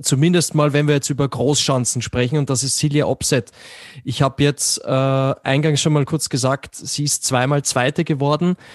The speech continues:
Am ersten Tag war's wirklich ganz knapp. Da waren's nur zwei Komma sechs Punkte. Ähm, da hat nicht viel gefehlt, äh, auch deswegen, weil der zweite Durchgang, äh, von Marita Kramer jetzt nicht mehr,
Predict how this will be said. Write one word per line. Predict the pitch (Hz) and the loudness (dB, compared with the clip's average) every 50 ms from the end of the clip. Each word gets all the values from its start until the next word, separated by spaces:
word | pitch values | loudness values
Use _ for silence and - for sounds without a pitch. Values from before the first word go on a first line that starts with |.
| - - - - - - _ _ | -20 -20 -20 -20 -20 -20 _ _
Am | - 131 135 139 - _ _ _ _ _ _ _ _ _ _ _ | -2 0 0 0 -2 _ _ _ _ _ _ _ _ _ _ _
ersten | - 135 147 175 175 - - - 160 | 0 0 2 2 0 -2 -2 -4 -4
Tag | - - 120 120 123 117 - | -2 0 0 0 0 0 0
war's | 127 127 - - | -2 -2 0 -2
wirklich | 143 - - 123 - - | -6 -6 -6 -10 -8 -4
ganz | - 117 120 117 - - | -2 0 0 0 -2 -4
knapp. | - 131 123 139 - - - - _ _ | -2 -2 -2 -2 -2 -8 -20 -20 _ _
Da | - 127 117 | -4 -2 0
waren's | 120 120 123 123 - - 135 | 0 2 0 0 0 0 2
nur | 127 127 120 | 2 2 0
zwei | - - 131 123 123 | 0 0 0 0 0
Komma | - 131 120 120 | 0 -2 -2 -2
sechs | 117 - - - - - | -2 -2 -2 -4 -4 -4
Punkte. | - 147 151 143 - - 156 156 160 156 _ _ _ _ _ _ - | -2 -2 -2 -2 -2 0 0 0 0 -2 _ _ _ _ _ _ -4
Ähm, | - 123 120 120 120 123 123 123 123 120 120 117 - _ _ _ _ _ _ _ _ _ _ - | -2 0 0 2 2 2 0 0 0 0 -2 -2 -6 _ _ _ _ _ _ _ _ _ _ -8
da | 113 107 | -4 -4
hat | 127 - _ _ _ _ _ _ _ _ _ _ _ _ _ _ | -4 -4 _ _ _ _ _ _ _ _ _ _ _ _ _ _
nicht | - 147 180 208 - - - | 0 2 2 2 2 -2 -6
viel | - 214 202 196 | -2 -2 -2 0
gefehlt, | 170 185 180 - 170 175 196 240 247 - - - - - | -2 -2 -2 0 2 2 2 2 0 -4 -12 -12 -8 -2
äh, | - 151 151 156 156 156 151 151 - - _ _ _ _ _ _ _ | 0 0 2 2 2 2 2 0 -2 -4 _ _ _ _ _ _ _
auch | - - 151 151 - | -4 -2 -2 -2 -2
deswegen, | - - 156 - - 156 156 143 147 131 | 0 -2 -2 0 0 -2 -2 -2 0 0
weil | 139 139 147 143 | 2 2 2 2
der | 147 139 | 0 -2
zweite | 127 - - 131 131 143 139 - 151 151 | -2 0 0 2 2 2 2 2 0 0
Durchgang, | - - 143 156 - - - 147 143 143 143 120 | 0 0 -2 -2 -2 -2 -2 -2 0 0 -2 -2
äh, | 104 92 131 139 | -2 0 -2 -2
von | - - 147 139 139 | 0 0 0 0 0
Marita | 139 127 135 131 - 143 | 0 0 -2 -2 -2 -4
Kramer | 131 - 120 131 131 135 139 | -4 -2 -2 -2 0 2 2
jetzt | 131 131 - - - - | 0 0 -2 -4 -4 -4
nicht | 139 135 - - | -6 -6 -6 -6
mehr, | 139 139 131 131 | -4 -2 -2 -4